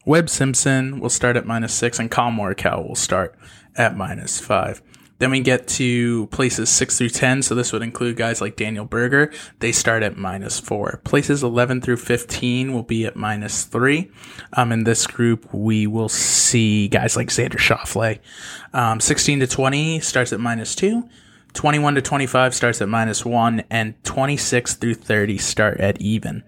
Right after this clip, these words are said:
So really, there's no shot of guys at twenty-six to thirty being able to win,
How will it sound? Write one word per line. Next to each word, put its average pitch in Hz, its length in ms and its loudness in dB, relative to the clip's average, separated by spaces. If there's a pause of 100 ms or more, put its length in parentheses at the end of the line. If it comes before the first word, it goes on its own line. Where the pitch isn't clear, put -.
(460)
So 117 720 0
really, 185 400 4
there's 120 320 2
no 117 360 0
shot 113 460 0
of 110 280 -2
guys 113 360 4
at 113 140 0
twenty-six 117 500 0
to 110 140 0
thirty 110 560 2
being 117 400 2
able 113 160 -4
to - 120 -2
win, 120 340 0